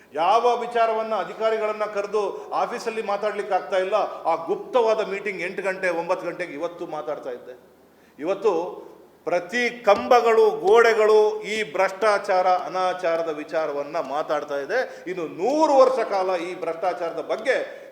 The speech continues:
ಈ ಕಂಬಗಳು ಮಾತಾಡುತ್ತೆ ಅನ್ನೋ ವಿಚಾರವನ್ನ ಹೇಳಲಿಕ್ಕೆ ಇಷ್ಟಪಡ್ತಾ ಇದ್ದೇನೆ. ಈ ಕಟ್ಟಡ ಸಂಪೂರ್ಣಗೊಂಡಿದೆ ಅಂತ ಘೋಷಣೆ ಆಗುತ್ತೆ.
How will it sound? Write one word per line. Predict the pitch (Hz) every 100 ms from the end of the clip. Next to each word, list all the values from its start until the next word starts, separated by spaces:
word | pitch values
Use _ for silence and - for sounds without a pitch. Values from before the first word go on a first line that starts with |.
| 160
ಈ | 170 160 -
ಕಂಬಗಳು | 165 180 165 160
ಮಾತಾಡುತ್ತೆ | 160 139 165 180 160 147 156
ಅನ್ನೋ | 147
ವಿಚಾರವನ್ನ | 135 135 135 135 135
ಹೇಳಲಿಕ್ಕೆ | 123 127 120
ಇಷ್ಟಪಡ್ತಾ | 123 110 107 104
ಇದ್ದೇನೆ. | 90 - _ _ _ _ 170
ಈ | 185 156 160 - -
ಕಟ್ಟಡ | 202 233
ಸಂಪೂರ್ಣಗೊಂಡಿದೆ | 208 185 185 240 247 214 214 220
ಅಂತ | 220 214 190
ಘೋಷಣೆ | 202 208 214
ಆಗುತ್ತೆ. | 196 202 214 - -